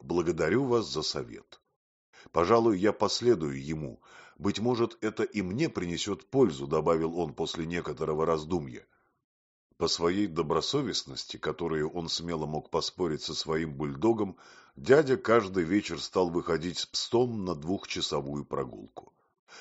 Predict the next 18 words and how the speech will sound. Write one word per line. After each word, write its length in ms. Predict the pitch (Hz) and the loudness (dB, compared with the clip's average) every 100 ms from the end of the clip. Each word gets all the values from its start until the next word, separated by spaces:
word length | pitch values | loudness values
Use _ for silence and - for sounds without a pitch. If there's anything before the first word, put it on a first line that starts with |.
| - | -10
И 100 | 76 | -6
несмотря 600 | 87 82 78 80 95 95 | -2 -2 0 0 4 2
на 120 | 82 | 2
то, 200 | 76 92 | -2 -4
что 180 | - 90 | -2 -6
бульдог 440 | 73 82 73 82 | -2 -2 0 -2
все 240 | - - 104 | -4 0 0
время 360 | 85 95 80 | 2 0 -2
был 260 | 71 85 80 | -2 0 0
на 140 | 76 | -4
цепи, 520 | 69 82 - 127 135 - - - _ - | -6 -8 -6 -6 -6 -10 -20 -20 _ -10
и 100 | 87 | -2
дядя 340 | 90 104 92 | 2 4 2
умерял 600 | - 92 82 78 120 120 | 0 -2 -2 2 2 2
его 280 | 82 76 76 | 0 -2 0
порывы 420 | 90 85 85 78 | 4 4 2 0
к 60 | - | -4
свободе, 640 | 80 78 90 123 107 | 0 0 2 2 0